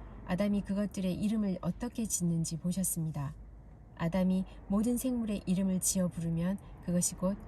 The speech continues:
그들의 이름이 되었습니다. 아담이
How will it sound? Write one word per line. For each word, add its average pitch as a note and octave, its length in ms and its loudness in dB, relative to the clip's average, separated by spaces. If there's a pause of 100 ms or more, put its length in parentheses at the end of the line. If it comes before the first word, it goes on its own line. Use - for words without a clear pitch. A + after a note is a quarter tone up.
(120)
그들의 F3 300 0
이름이 F#3 340 2
되었습니다. D#3 720 -2 (800)
아담이 G3 460 2